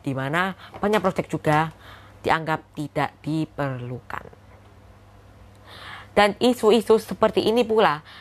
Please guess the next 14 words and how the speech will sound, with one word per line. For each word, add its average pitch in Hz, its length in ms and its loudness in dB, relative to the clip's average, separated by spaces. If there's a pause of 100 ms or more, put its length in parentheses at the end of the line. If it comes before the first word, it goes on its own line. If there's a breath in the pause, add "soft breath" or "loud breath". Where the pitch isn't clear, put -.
(100)
yang 190 400 0 (240 soft breath)
menaikkan 208 1040 0
defisit 202 560 2 (640)
A 165 240 4
P 170 160 0
B 202 160 -2
N 196 240 -2
Laos 160 480 2 (560 loud breath)
dan 190 160 2 (160)
hutang - 400 -6 (480 soft breath)
ke - 80 0
level 175 560 2
yang 143 480 -4 (320)
tinggi. - 640 -10